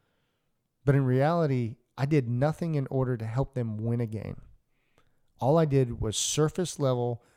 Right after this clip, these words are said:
tertiary things that have no impact on the game itself. And in reality,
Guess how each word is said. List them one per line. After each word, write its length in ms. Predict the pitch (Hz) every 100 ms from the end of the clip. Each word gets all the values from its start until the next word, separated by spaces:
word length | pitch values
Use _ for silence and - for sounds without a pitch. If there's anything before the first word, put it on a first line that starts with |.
| _ _ -
tertiary 580 | - 165 - 160 160 160
things 560 | - 113 110 113 - _ _ -
that 100 | 117
have 260 | 123 120
no 280 | 120 123 160 -
impact 560 | 156 143 117 110 117 -
on 100 | 120
the 80 | 117
game 320 | 113 117 113
itself. 560 | 107 - - - - - _ _ _ _ _ _ _ _ _ _
And 120 | 143
in 100 | 131
reality, 680 | 123 135 165 185 147 127 127